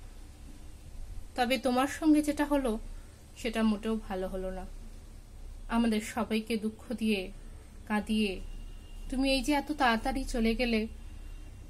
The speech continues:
এটা, এটা সত্যি না হলে ভালো হতো। ছোটবেলায় ব-, বাবা মার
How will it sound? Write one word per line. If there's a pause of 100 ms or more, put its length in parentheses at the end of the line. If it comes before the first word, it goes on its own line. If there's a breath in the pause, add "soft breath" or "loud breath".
(1080)
এটা, (580 loud breath)
এটা
সত্যি
না
হলে
ভালো
হতো। (2000)
ছোটবেলায় (100)
ব-, (440)
বাবা
মার